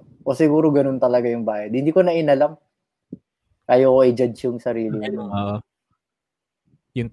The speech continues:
Speaker 2: yung bente? Yung twenty
Speaker 1: Hmm.
Speaker 2: pesos ba yun?
Speaker 1: Bigat nun
Speaker 2: Mula
Speaker 1: kasi
Speaker 2: sa
Speaker 1: sa
Speaker 2: atin, no?
Speaker 1: probinsya,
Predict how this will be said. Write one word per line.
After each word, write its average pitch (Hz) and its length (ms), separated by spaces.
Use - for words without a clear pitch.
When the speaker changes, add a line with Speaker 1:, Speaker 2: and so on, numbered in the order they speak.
Speaker 2:
yung 120 200
bente? 101 560
Yung 110 120
twenty 107 300
Speaker 1:
Hmm. 104 60
Speaker 2:
pesos 98 480
ba 95 140
yun? 95 420
Speaker 1:
Bigat 147 400
nun 208 160
Speaker 2:
Mula 196 80
Speaker 1:
kasi 214 160
Speaker 2:
sa - 0
Speaker 1:
sa 196 80
Speaker 2:
atin, 208 80
no? 185 80
Speaker 1:
probinsya, 185 500